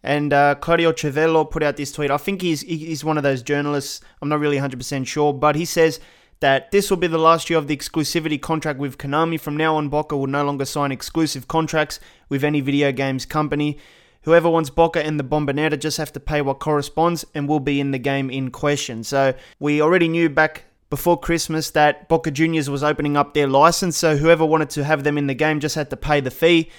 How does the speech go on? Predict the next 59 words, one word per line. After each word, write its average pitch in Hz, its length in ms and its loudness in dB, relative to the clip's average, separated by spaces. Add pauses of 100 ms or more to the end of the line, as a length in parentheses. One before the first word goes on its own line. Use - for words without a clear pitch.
(160)
and 139 200 -2
you 139 80 2
were 139 200 4
allowed. 131 300 0
There 127 80 -4
was 127 160 -6
no 143 180 0
exclusivity 139 680 -4
anymore. 131 560 -2 (140)
And 143 100 0
you 151 80 0
might 175 140 6
be 160 80 -4
thinking, 170 340 -4
"Well, 160 140 6
they 156 120 6
are 170 140 8
licensed 160 480 2
in 147 80 -2
fifa 147 320 -2
twenty 139 300 -4
now 135 180 0
because 135 320 -6
of 127 80 -6
the 127 80 -4
Libertadores 131 720 -2
D 135 140 -4
L 127 100 -4
C." 123 220 -6
Well, 131 160 -2
that's 180 240 2
pretty 160 280 2
limited 165 520 0
at 151 100 -2
the 139 60 -6
moment. 151 400 0 (200)
You 131 120 -8
can't 160 260 0
use 156 200 -4
them 143 160 0
outside 147 420 0
of 131 100 -4
that 135 120 0
little 139 180 -2
tournament 147 500 -2
mode 143 340 2 (220)
and 131 100 -4
whatever 139 300 0
else 139 240 0
is 139 300 -6 (120)
a 160 60 -10
part 139 220 2
of 127 80 -4
that 127 80 0
Libertadores 127 720 -2
D 131 140 0
L 127 100 -2
C. 127 300 -6
So 131 320 -2